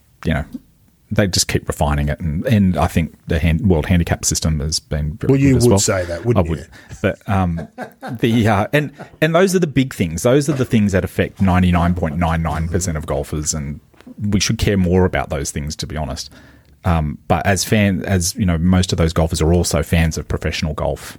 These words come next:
Speaker 1: That, that's the stuff that we all, that's the battleground <laughs> that everybody complains about. And, uh, yeah, I feel like they've lost their chance
Speaker 2: Well,
Speaker 1: at
Speaker 2: it's the
Speaker 1: this
Speaker 2: shop
Speaker 1: point.
Speaker 2: window, isn't
Speaker 1: They
Speaker 2: it?
Speaker 1: might even take action now,
Speaker 2: Yeah.
Speaker 1: but it'll, it could just be ignored. The P G A Tour has become so powerful that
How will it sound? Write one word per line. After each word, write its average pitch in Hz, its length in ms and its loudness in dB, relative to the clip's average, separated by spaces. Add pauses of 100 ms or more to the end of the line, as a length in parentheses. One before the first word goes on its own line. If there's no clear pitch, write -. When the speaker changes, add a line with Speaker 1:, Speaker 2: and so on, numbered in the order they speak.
(140)
Speaker 1:
That, - 260 0
that's - 260 0
the - 80 -2
stuff - 320 -4
that 90 160 0
we 87 100 2
all, 78 300 0 (200)
that's 92 200 -2
the - 80 2
battleground 85 640 0
<laughs> - 440 -8
that - 360 -2
everybody 78 380 0
complains 85 460 0
about. 76 340 -2 (560)
And, 78 340 2
uh, 76 300 2
yeah, 78 220 2
I - 40 0
feel - 320 -2
like 73 240 -4
they've - 240 -8
lost - 280 -4
their 64 140 -4
chance - 440 0
Speaker 2:
Well, 151 60 2
Speaker 1:
at - 20 0
Speaker 2:
it's - 80 -4
the - 60 2
Speaker 1:
this - 60 2
Speaker 2:
shop - 160 2
Speaker 1:
point. 87 100 -2
Speaker 2:
window, 104 280 2
isn't 101 140 0
Speaker 1:
They 107 80 2
Speaker 2:
it? - 20 2
Speaker 1:
might 113 160 6
even 104 160 2
take - 260 -4
action 90 300 0
now, 78 160 0
Speaker 2:
Yeah. 87 60 -4
Speaker 1:
but 85 100 -2
it'll, 82 240 -2 (140)
it 98 100 -2
could 107 180 0
just 85 200 -4
be 80 100 0
ignored. 78 360 -4
The 95 300 -6 (280)
P 110 120 2
G 92 120 2
A 85 280 0 (140)
Tour 82 280 2
has 76 120 -2
become - 280 -2
so 78 180 2
powerful 78 460 -4
that 85 200 -4